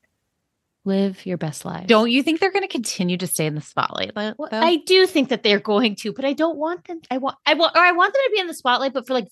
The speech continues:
Speaker 1: different reasoning than, like, leaving the monarchy or the
Speaker 2: Okay.
Speaker 1: institution, as they call it. Do you know what I mean? Like, that shouldn't define them. Like, go do your
Speaker 2: The firm.
Speaker 1: charitable. They
Speaker 2: The
Speaker 1: do,
Speaker 2: firm.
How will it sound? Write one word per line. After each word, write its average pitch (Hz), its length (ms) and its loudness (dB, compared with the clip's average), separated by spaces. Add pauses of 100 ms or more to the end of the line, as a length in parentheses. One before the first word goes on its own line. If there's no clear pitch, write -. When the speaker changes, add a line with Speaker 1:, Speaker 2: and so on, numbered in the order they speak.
Speaker 1:
different 262 320 -2
reasoning 220 500 0
than, 202 140 0
like, 185 180 -2
leaving 190 640 0
the 165 80 -2
monarchy 139 460 -4 (1200)
or 202 140 6
the 202 140 0
Speaker 2:
Okay. 208 100 0
Speaker 1:
institution, 170 760 -4
as 92 180 -10
they 76 100 -8
call - 380 -12
it. - 60 -18 (760)
Do - 60 -8
you 254 60 0
know 269 60 2
what 262 100 4
I 220 80 4
mean? 185 240 -2
Like, 196 140 -6
that 220 180 2
shouldn't 233 260 -2
define 180 460 -6
them. 156 160 -8
Like, 165 140 -6
go 214 400 -2
do 220 200 -8
your 202 160 -4
Speaker 2:
The 233 80 2
firm. 220 200 4
Speaker 1:
charitable. 185 320 2 (220)
They 277 80 2
Speaker 2:
The 240 40 -2
Speaker 1:
do, 311 80 4
Speaker 2:
firm. 302 200 4